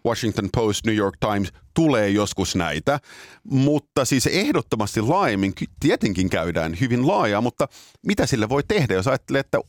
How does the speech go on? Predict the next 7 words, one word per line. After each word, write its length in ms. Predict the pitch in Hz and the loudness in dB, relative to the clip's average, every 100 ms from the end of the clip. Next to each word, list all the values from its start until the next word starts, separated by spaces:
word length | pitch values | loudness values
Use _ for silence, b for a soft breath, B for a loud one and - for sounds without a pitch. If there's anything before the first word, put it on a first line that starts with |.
| _ | _
amerikkalaiset 480 | 160 190 - 131 - | -2 -2 0 0 0
senaattorit 560 | 180 156 113 - 107 117 | 0 0 0 -2 -2 0
on 160 | 113 - b b b b b _ | -2 -4 b b b b b _
aika 280 | 175 202 127 | -2 0 0
vaikutusvaltaisia 840 | 160 156 117 92 104 92 90 92 | 0 2 0 0 0 0 0 0
siinä 240 | 90 110 95 | 0 0 0
maassa. 500 | 117 80 - - | 0 -2 -4 -4